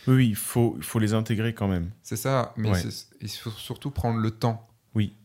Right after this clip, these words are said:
Speaker 2: Et je pense que c'est, le problème, c'est l'histoire de raccourcis. Il existe, pour moi, il existe des méthodes. Et quand, dans ma formation sur le guide du photographe de mariage, je donne des méthodes, je donne des façons de, d'envoyer des mails, je donne des façons de shooter, je donne des façons de,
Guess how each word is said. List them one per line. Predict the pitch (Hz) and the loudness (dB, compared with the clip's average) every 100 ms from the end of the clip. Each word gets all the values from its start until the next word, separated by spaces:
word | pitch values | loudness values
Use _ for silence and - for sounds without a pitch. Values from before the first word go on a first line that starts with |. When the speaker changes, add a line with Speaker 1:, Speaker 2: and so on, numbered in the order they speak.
| _ | _
Speaker 2:
Et | 107 107 101 | -2 0 -2
je | |
pense | - 135 | -2 -4
que | - 101 | -4 -8
c'est, | - 107 101 | -6 -6 -6
le | 110 | -6
problème, | - 127 143 | -2 0 0
c'est | - | -2
l'histoire | 101 - 123 | -4 -4 -2
de | 110 | 0
raccourcis. | 101 110 - - - 101 _ _ _ 110 | 0 -2 -4 -8 -8 -10 _ _ _ -4
Il | 104 | -2
existe, | 113 147 160 | 0 -2 0
pour | 117 | 2
moi, | 151 | 4
il | 139 | 4
existe | 104 110 113 | 2 0 0
des | 104 | 0
méthodes. | 95 92 131 113 - _ _ _ - | 0 0 0 -2 -6 _ _ _ -6
Et | 98 95 | -4 -2
quand, | - 107 | -2 0
dans | 101 | 2
ma | 101 98 | 4 2
formation | 104 101 - 113 | 2 0 0 -4
sur | 104 | -4
le | |
guide | 95 | -6
du | 95 | -6
photographe | 92 98 92 92 | -8 -6 -4 -2
de | |
mariage, | 92 92 104 101 - | -2 0 0 -2 -4
je | 90 | -6
donne | 90 95 95 | -2 0 2
des | 92 | 2
méthodes, | 90 117 151 104 90 | 2 2 2 0 -4
je | 90 | -6
donne | 90 95 | -6 -6
des | 90 | -8
façons | - 92 - 101 | -6 -6 -4 -4
de, | 92 87 87 | -4 -4 -4
d'envoyer | 87 90 90 | -4 -4 -6
des | 87 | -4
mails, | 87 120 110 | -2 0 -2
je | 95 | -4
donne | |
des | 90 | -6
façons | - - 98 | -8 -10 -10
de | |
shooter, | 92 - 117 123 117 | -12 -2 2 2 2
je | |
donne | 101 87 | -2 -6
des | 87 | -6
façons | - 87 - 95 | -4 -6 -4 -4
de, | 87 | -4